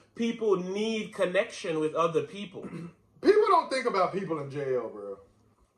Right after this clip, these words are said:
Speaker 1: Man, because they've learned to just put them at the side.
Speaker 2: Yes.
Speaker 1: And some jail people request that. They go, they
Speaker 2: Yeah.
Speaker 1: don't want you living the sentence out here with them.
Speaker 2: Yeah.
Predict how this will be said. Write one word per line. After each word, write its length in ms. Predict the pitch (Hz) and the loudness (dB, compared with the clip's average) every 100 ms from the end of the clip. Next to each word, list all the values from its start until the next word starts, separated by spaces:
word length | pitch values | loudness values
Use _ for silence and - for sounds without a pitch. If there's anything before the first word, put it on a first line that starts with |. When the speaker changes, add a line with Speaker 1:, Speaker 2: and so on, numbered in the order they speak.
| - - | -20 -20
Speaker 1:
Man, 240 | 135 135 131 | -10 -6 -6
because 340 | 127 139 127 | -4 -6 -6
they've 240 | 139 135 131 | -6 -6 -4
learned 260 | 151 165 | -2 -2
to 60 | 151 | -6
just 220 | 147 127 117 - | -8 -8 -12 -8
put 220 | 196 185 | -8 -4
them 100 | 156 | -4
at 120 | 147 127 | -4 -6
the 60 | |
side. 420 | - 156 143 101 - | -4 -2 -2 -6 -12
Speaker 2:
Yes. 500 | 139 135 104 - - - | -6 -6 -6 -10 -20 -8
Speaker 1:
And 100 | 170 | -6
some 300 | 170 233 240 | 0 0 0
jail 200 | 180 202 208 | -2 -2 -4
people 260 | 208 196 | -6 -6
request 420 | 190 190 285 285 | -4 0 0 0
that. 180 | 135 127 | -4 -2
They 100 | 156 | 0
go, 200 | 170 165 | 0 0
they 120 | 147 170 | 0 2
Speaker 2:
Yeah. 60 | |
Speaker 1:
don't 180 | 180 175 | 2 2
want 180 | 175 160 | 2 0
you 120 | 175 | -2
living 640 | 160 185 180 175 175 147 143 135 131 | 0 0 0 -2 -6 -10 -16 -18 -8
the 100 | 147 | -6
sentence 480 | 165 196 190 160 - | -4 -6 -4 -8 -2
out 220 | 147 156 | 0 0
here 200 | 170 170 | -2 -4
with 180 | 160 208 | -2 -2
them. 160 | - - - 123 | -4 -8 -18 -12
Speaker 2:
Yeah. 420 | 127 170 196 | -4 -2 0